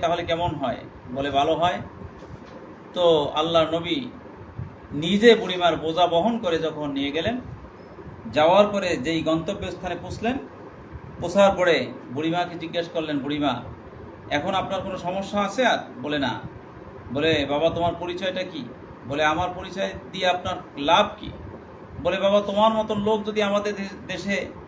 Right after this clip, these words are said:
শাসক হতো তাহলে আমরা শান্তিতে বসবাস করতে পারতাম।" আল্লাহ নবী বললেন,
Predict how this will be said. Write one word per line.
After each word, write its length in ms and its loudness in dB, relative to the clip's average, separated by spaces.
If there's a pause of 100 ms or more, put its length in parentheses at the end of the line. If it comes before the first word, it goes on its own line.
(380)
শাসক 380 2
হতো 340 -2 (120)
তাহলে 220 2
আমরা 420 2 (600)
শান্তিতে 380 0
বসবাস 460 -2
করতে 240 -8
পারতাম।" 400 -2 (760)
আল্লাহ 280 4
নবী 260 0
বললেন, 360 -2